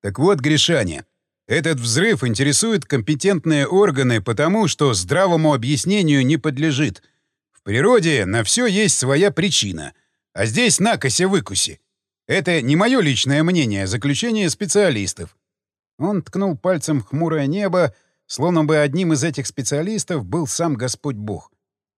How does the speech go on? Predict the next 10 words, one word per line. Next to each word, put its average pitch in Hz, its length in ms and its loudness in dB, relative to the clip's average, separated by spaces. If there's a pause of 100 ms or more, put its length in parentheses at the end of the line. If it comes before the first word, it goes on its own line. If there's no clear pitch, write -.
(400)
«Ваши 196 360 2
специалисты 233 640 2
обо 196 200 2
всём 226 260 0
привыкли 208 400 2
судить, 202 360 -2
не 196 80 0
выходя 202 380 2
из 175 100 0
кабинетов», — 202 640 -2